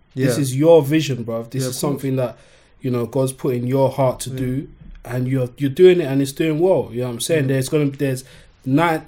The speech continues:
Speaker 1: there's all, you can never not do anything in this world to, and not please,
Speaker 2: Of
Speaker 1: please,
Speaker 2: course.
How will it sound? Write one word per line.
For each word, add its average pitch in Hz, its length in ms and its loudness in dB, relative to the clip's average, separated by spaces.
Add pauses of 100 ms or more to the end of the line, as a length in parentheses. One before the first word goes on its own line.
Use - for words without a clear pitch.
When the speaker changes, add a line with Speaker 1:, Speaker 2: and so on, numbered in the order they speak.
(120)
Speaker 1:
there's 147 320 0
all, 180 360 6
you 156 140 -6
can 180 240 0
never 196 220 4
not 190 380 4
do 165 240 2
anything 143 400 0
in 135 60 2
this 127 180 -4
world 123 260 -2
to, - 100 -12
and 123 100 -4
not 127 160 -8
please, 117 240 -8 (420)
Speaker 2:
Of 113 220 -12
Speaker 1:
please, 107 200 -4
Speaker 2:
course. - 200 -10